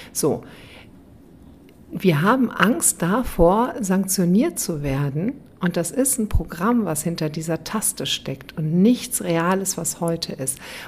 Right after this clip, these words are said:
Und das können wir übertragen auf alle, alle, alle, alle, alle, alle Situationen um uns herum, wenn jemand von uns etwas möchte, was wir aber nicht möchten. Ich weiß jetzt gar nicht, ob Grenzen setzen sich jetzt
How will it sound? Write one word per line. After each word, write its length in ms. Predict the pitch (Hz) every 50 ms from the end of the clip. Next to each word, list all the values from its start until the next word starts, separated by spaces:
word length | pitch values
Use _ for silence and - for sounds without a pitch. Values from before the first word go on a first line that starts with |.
| - -
Und 120 | 170 151
das 160 | 147 143 -
können 200 | - 202 214 220
wir 120 | 208 180 170
übertragen 580 | 160 160 151 - - - 175 185 208 214 196
auf 320 | 170 160 156 - - 180 190
alle, 360 | 220 233 233 233 220 - -
alle, 340 | 175 175 180 185 185 185 -
alle, 360 | 170 156 160 160 165 160 160 -
alle, 400 | 151 151 151 151 151 151 147 151
alle, 420 | 151 151 151 147 143 - - -
alle 260 | 180 202 220 226 214
Situationen 800 | 202 202 190 196 - - 180 175 - - - 240 226 202 170 -
um 160 | - 160 165
uns 220 | 165 160 - -
herum, 360 | 156 156 143 139 156 196 240 254 - - - - - - -
wenn 200 | - 175 170 160
jemand 600 | 156 156 160 175 202 208 214 220 220 226 220 - - - - - - - - - - - - - - - - - - - - - - - - - - -
von 320 | - - 196 185 208 220
uns 600 | 226 - - 208 202 226 226 - - - - - - - -
etwas 500 | - 170 - - - 165 156 - - -
möchte, 600 | 165 175 208 196 - - - - 247 233 233 -
was 320 | - 180 175 165 - - 180
wir 240 | 208 247 247 220 -
aber 200 | - 147 147 143
nicht 280 | 143 143 151 - - -
möchten. 500 | 143 139 127 - - - - 143 147 147 - - - - - -
Ich 100 | - -
weiß 180 | 196 226 233 -
jetzt 160 | 240 - -
gar 200 | - 185 190 214
nicht, 200 | 226 214 - -
ob 200 | 160 - - -
Grenzen 560 | 190 180 160 196 247 269 - - - 233 208
setzen 500 | 202 202 202 202 202 - - 220 202 196
sich 300 | 196 185 180 - - -
jetzt 460 | - 143 143 147 - - - - -